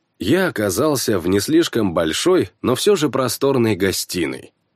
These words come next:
Низкие мягкие широкие кресла, такой же диван, ближе к кухне овальный стол со стульями. Слегка пахнет какими-то восточными благовониями.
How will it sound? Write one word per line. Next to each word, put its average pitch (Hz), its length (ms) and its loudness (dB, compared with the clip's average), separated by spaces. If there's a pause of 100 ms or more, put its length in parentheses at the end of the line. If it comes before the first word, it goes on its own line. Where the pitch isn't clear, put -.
(120)
Низкие 107 500 2
мягкие 110 500 0
широкие 104 560 0
кресла, 98 580 -2 (340)
такой 156 360 2
же 107 160 2
диван, 92 560 -2 (180)
ближе 127 460 0
к - 60 -20
кухне 147 520 2
овальный 151 560 2
стол 131 300 0
со 101 160 0
стульями. 69 680 -2 (480)
Слегка 175 480 0
пахнет 147 520 2
какими-то 117 540 2
восточными 104 680 2
благовониями. 80 960 -2